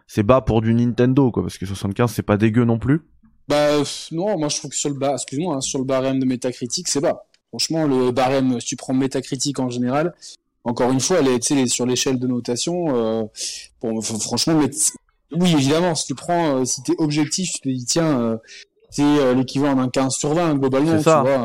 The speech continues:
Speaker 2: un truc.
Speaker 1: C'est pas dégueu,
Speaker 2: Mais, euh, et
Speaker 1: c'est ce que
Speaker 2: quinze
Speaker 1: je
Speaker 2: sur
Speaker 1: me
Speaker 2: vingt,
Speaker 1: dis.
Speaker 2: c'est pas mal. Mais
Speaker 1: Ouais.
Speaker 2: sur le barème de notation de Metacritic, enfin, la façon dont sont agrégées les notes, tout ça, c'est plutôt, euh, c'est, on, plutôt rapproché d'un dix sur vingt que d'un quinze sur vingt, quoi.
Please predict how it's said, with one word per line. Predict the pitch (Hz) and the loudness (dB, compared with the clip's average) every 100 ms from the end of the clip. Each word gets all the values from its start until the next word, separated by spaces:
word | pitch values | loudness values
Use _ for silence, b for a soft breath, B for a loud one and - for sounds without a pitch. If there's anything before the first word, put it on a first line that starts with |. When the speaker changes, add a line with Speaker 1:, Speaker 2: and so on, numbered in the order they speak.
| 107 | -4
Speaker 2:
un | 107 | -10
truc. | - 117 | -12 -16
Speaker 1:
C'est | - - - | -14 -6 0
pas | 113 | 4
dégueu, | 135 147 | 6 6
Speaker 2:
Mais, | 143 151 | 6 4
euh, | 135 131 | 2 0
et | |
Speaker 1:
c'est | |
ce | 127 | -2
que | - | -2
Speaker 2:
quinze | 143 | 2
Speaker 1:
je | |
Speaker 2:
sur | 110 | 4
Speaker 1:
me | 120 | 4
Speaker 2:
vingt, | |
Speaker 1:
dis. | 120 | 2
Speaker 2:
c'est | 127 | 0
pas | 147 | -2
mal. | 175 160 113 - - | 0 -2 -4 -12 -6
Mais | 131 156 | 0 4
Speaker 1:
Ouais. | 123 131 | 4 2
Speaker 2:
sur | 123 151 | -2 -2
le | 135 | -2
barème | 143 151 156 | -2 -2 0
de | |
notation | 147 147 151 147 - 165 151 | 0 0 0 -2 -2 -2 -2
de | 127 135 | -2 -2
Metacritic, | 139 139 131 143 131 190 | -2 -2 -6 -6 -4 -4
enfin, | 160 | -2
la | 131 | -2
façon | 123 143 - 165 151 | 0 -2 -2 0 0
dont | 131 139 135 B B _ | 0 -2 -6 B B _
sont | - 131 | -2 0
agrégées | 123 127 127 135 131 | 2 2 2 2 2
les | 131 | 2
notes, | 135 135 131 | 2 0 -2
tout | 127 | -4
ça, | - 170 220 - B B B _ - | 0 0 0 -6 B B B _ -14
c'est | - 117 _ - | -10 -10 _ -10
plutôt, | 147 135 170 | -6 -2 2
euh, | 202 185 147 139 131 131 | 2 4 4 4 2 0
c'est, | - - 139 | -2 -6 -6
on, | 120 117 123 135 123 _ | -8 -8 -6 -6 -6 _
plutôt | - 139 190 | -8 -2 0
rapproché | 165 - 143 180 | 0 -2 -6 -4
d'un | 156 | -2
dix | 143 - - | -2 -4 -2
sur | 147 | -2
vingt | 165 | -2
que | 170 | -2
d'un | 147 | -4
quinze | 139 127 | -6 -8
sur | 151 | -8
vingt, | 120 104 | -8 -10
quoi. | - | -16